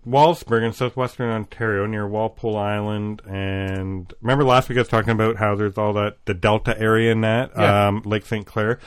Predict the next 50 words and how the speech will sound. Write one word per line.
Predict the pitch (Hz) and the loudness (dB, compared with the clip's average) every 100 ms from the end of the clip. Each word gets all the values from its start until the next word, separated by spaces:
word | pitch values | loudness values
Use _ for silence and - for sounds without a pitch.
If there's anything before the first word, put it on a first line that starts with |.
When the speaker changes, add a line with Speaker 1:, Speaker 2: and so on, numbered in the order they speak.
| - | -10
Speaker 1:
So | - | -6
it's | 110 - | -4 -2
all | 123 120 | 2 2
around | 117 113 107 | 2 0 -2
that. | 101 98 | -2 -2
And | 104 | -4
I, | 113 117 | -6 -4
I | 120 | -2
guess | 139 170 | 0 0
it | 185 - | -2 -2
probably, | 131 127 127 | -2 0 0
it's, | 120 107 - | -2 -6 -6
there's | 110 | -6
a | 104 | -4
couple, | - 131 | -6 -4
it | 120 | -4
looks | 117 | -6
like | 110 | -8
a | 101 | -8
couple | 127 147 | -6 -6
different | 147 147 151 | -6 -6 -2
rivers. | 123 113 117 117 - - | 0 0 -2 -4 -14 -10
That's | 135 135 | -6 -4
one | 135 | -6
thing | 135 | -4
I | 120 | -6
hate | 113 - 110 | -8 -8 -8
about | 107 104 | -8 -10
Google | - 104 104 | -8 -6 -6
is | 104 - | -6 -6
they | |
don't | 107 110 | -8 -8
always | 104 104 | -8 -10
show | 98 107 | -10 -8
the | 98 | -8
bodies | 95 95 98 95 | -8 -6 -6 -8
of | |
water, | 95 95 95 | -10 -8 -10
especially | - 101 107 | -12 -16 -14
rivers, | 90 92 95 92 - | -12 -10 -10 -12 -10
very | 95 | -6
Speaker 2:
Yeah. | 110 104 | -4 -2
Speaker 1:
clear | 104 98 | -4 -6
when | 98 95 | -8 -10
you're | 95 | -12
trying | 95 - 98 | -14 -12 -12
to | 98 | -12
look | 98 | -10
it | 98 | -10
up. | 101 - | -10 -12